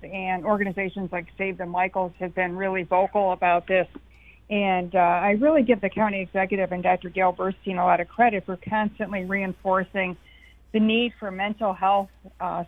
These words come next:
support, emotional support during these tough times. And it's easy to turn to, you know, uh, escapes like drugs and alcohol, but you have to do it responsibly. And, uh, I, I know that they've really made an effort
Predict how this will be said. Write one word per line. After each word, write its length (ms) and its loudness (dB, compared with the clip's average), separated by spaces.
support, 480 2
emotional 600 -2
support 380 -4
during 220 -6
these 160 -8
tough 160 2
times. 400 2
And 140 0
it's 220 -2
easy 380 4
to 120 -4
turn 380 -4
to, 260 0
you 140 -2
know, 340 2
uh, 240 0
escapes 640 -2
like 240 -2
drugs 300 4
and 100 -4
alcohol, 560 0
but 240 0
you 120 -2
have 140 0
to 80 -10
do 120 2
it 100 0
responsibly. 880 0
And, 180 2
uh, 380 2
I, 220 4
I 160 4
know 240 6
that 160 2
they've 240 4
really 320 6
made 180 -2
an 120 -4
effort 360 0